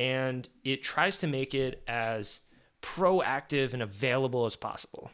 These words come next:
So two factor auth dot org is great. It's a fantastic resource,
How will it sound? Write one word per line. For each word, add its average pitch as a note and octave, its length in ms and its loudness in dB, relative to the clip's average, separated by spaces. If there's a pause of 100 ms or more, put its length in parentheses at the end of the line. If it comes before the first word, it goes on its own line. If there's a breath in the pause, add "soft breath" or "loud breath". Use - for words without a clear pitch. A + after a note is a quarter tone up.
So B2 600 0
two A3 120 -4
factor F#3+ 300 2
auth D3 180 6
dot C3 140 0
org B2+ 420 2
is A2+ 240 -6
great. C#3 560 -4
It's B2 140 -8
a A#2 80 -6
fantastic D#3 580 -2
resource, G#2+ 600 -6